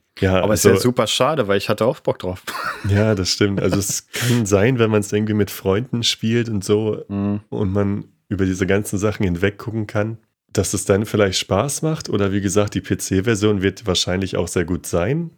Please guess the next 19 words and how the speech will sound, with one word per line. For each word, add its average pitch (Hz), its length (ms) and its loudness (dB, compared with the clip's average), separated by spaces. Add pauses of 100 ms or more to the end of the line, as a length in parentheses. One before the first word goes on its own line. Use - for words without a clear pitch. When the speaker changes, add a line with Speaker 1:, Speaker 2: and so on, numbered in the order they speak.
(140)
Speaker 1:
Aber 95 280 2
die 90 100 -2
Standalone-Version, 101 1080 0 (880)
ja, 90 240 -2
in 90 240 -4
meinen 92 260 2
Augen 95 300 2
wirklich 98 320 -2
nur 95 160 2
so 90 360 -2 (320)
als 98 220 -4
absoluten 98 640 -4
Notnagel, 90 760 -2
wenn 87 120 -2
man 85 320 -6
keinen 85 240 -4
P - 160 -8
C 92 320 -4
hat. 85 280 -8